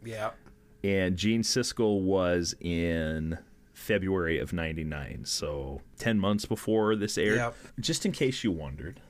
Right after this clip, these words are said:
Speaker 2: I was curious.
Speaker 1: Oh, there, eh, there were still people mourning Diana like she died yesterday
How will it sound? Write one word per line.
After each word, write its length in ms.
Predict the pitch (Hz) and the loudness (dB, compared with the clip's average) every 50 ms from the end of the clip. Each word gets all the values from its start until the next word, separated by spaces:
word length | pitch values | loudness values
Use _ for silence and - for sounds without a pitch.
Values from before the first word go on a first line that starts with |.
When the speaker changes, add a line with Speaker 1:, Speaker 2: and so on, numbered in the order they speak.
| - - - - | -20 -12 -4 0
Speaker 2:
I 80 | 135 120 | 0 0
was 120 | 98 - | 0 -2
curious. 520 | - - 85 71 - - 92 - - - - - - | -6 -10 -10 -8 -8 -10 -12 -14 -16 -18 -16 -8 -6
Speaker 1:
Oh, 120 | 139 139 | -4 -4
there, 240 | 131 139 156 165 165 - | -2 0 0 0 0 -2
eh, 140 | 156 160 147 | -4 -4 -2
there 220 | 131 160 170 190 196 | 0 0 2 2 2
were 160 | 170 151 127 | 2 0 0
still 360 | - - - 160 151 143 131 | -2 -2 -2 -2 0 0 -2
people 360 | 127 - 143 131 123 123 120 117 | -2 -2 -4 -4 -2 -2 -4 -4
mourning 500 | 113 113 117 113 117 113 110 107 107 101 | -4 -4 -2 -2 -2 -2 -4 -6 -6 -4
Diana 560 | 101 98 95 95 95 104 110 110 107 98 92 | -2 0 0 0 0 -2 -2 -4 -6 -6 -6
like 240 | 90 92 95 101 101 | -4 -4 -4 -4 -6
she 200 | - - 107 101 | -6 -6 -8 -6
died 380 | 98 101 95 95 95 95 95 | -4 -4 -4 -2 -4 -4 -4
yesterday 720 | 101 95 95 98 - - - 87 - 78 78 78 78 76 | -2 -2 -2 -2 -4 -8 -8 -8 -6 -4 -2 -2 -2 -4